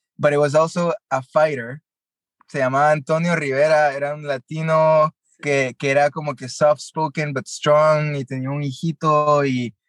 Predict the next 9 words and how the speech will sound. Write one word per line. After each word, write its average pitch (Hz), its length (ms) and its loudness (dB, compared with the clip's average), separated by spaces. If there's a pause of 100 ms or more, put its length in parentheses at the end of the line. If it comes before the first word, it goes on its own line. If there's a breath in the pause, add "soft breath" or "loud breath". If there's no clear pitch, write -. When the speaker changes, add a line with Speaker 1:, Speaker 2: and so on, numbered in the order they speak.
(300)
Speaker 1:
very 147 200 2
humble. 147 840 2 (220)
It 180 80 2
was, 220 160 2
like, 175 200 -2
perfect 185 500 -4
for 185 220 -4
me. 113 400 -8
I, 151 140 2